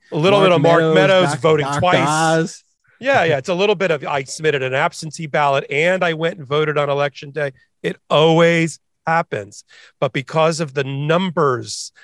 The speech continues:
Speaker 1: that vote in a national election, totaling hundreds of millions of people, it doesn't statistically matter or change an election. It was never going to overcome the seven million popular vote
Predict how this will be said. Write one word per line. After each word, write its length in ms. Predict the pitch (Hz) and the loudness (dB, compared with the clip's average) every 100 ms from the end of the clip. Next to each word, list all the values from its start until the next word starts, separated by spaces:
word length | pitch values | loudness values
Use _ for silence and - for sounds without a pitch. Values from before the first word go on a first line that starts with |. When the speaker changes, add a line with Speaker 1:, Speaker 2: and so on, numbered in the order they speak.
| _ | _
Speaker 1:
that 220 | 151 143 | -4 -4
vote 440 | 123 - 151 151 - | -4 -2 2 2 -2
in 120 | 131 | -4
a 80 | 127 | -2
national 600 | 127 139 139 - 147 139 | -2 -2 -2 -4 -4 -2
election, 600 | 135 139 147 - 120 - _ _ _ _ | 0 0 -2 -12 -14 -16 _ _ _ _
totaling 520 | - 147 139 135 135 | -4 0 0 0 -2
hundreds 640 | 123 - 143 147 143 156 - | -4 -4 -2 -2 -4 -6 -6
of 120 | 139 | -6
millions 520 | 139 143 143 143 131 | -2 -2 -2 -4 -6
of 140 | 135 - | -10 -8
people, 440 | 147 151 - 107 _ _ _ - | -10 -8 -8 -8 _ _ _ -8
it 180 | 143 113 _ | -8 -8 _
doesn't 460 | 135 135 123 139 131 | 0 0 0 -4 -6
statistically 920 | - 135 - 143 123 - 135 131 131 | -12 -12 -6 -6 -6 -8 -8 -6 -8
matter 460 | 123 123 127 123 | -4 -2 0 -2
or 180 | - 120 | -2 -6
change 460 | 117 - 120 120 120 | -6 -8 -6 -6 -6
an 60 | 123 | -4
election. 480 | 123 135 - 101 - - - _ _ _ | -2 -4 -6 -12 -14 -20 -20 _ _ _
It 120 | - 135 | -4 -2
was 180 | 120 | -2
never 380 | 135 139 143 156 | -2 0 2 0
going 260 | 156 151 143 | 0 -2 -2
to 160 | 165 | -6
overcome 600 | 151 131 131 131 139 127 127 | -2 -2 -2 -6 -4 -4 -6
the 80 | |
seven 640 | 120 - - 147 143 165 160 | -10 -10 -2 -2 0 -4 -4
million 420 | 143 143 143 143 | -4 -4 -4 -8
popular 560 | 139 131 131 - 143 139 | -4 -4 -4 -4 -6 -6
vote 380 | 113 123 120 | -4 -4 -4